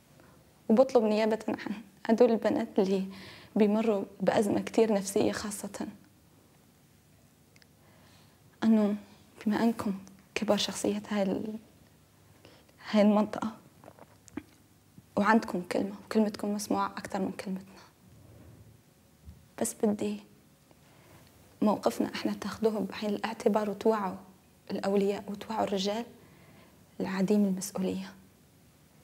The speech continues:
إنه هاد شي منه لعب، هاد شي كتير، كتير، كتير لازم له تفكير.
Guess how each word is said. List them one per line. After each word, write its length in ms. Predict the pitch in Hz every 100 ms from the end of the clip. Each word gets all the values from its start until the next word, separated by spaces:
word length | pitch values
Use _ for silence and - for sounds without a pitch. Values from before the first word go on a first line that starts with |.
| _ _ _ _ _ _ -
إنه 140 | 208 - -
هاد 200 | 233 240
شي 260 | - 226 233 220
منه 280 | 240 226
لعب، 220 | 202 190 190 - - - - _ _ _ _ - - - - _ - - - - - - - - -
هاد 240 | 214 214 202
شي 300 | - 226 - - - _ - -
كتير، 420 | - 226 226 - -
كتير، 240 | - 226
كتير 300 | 214 - 233
لازم 280 | 202 190 208
له 280 | 180 180 175 - - - - - -
تفكير. 480 | - 196 - 214 208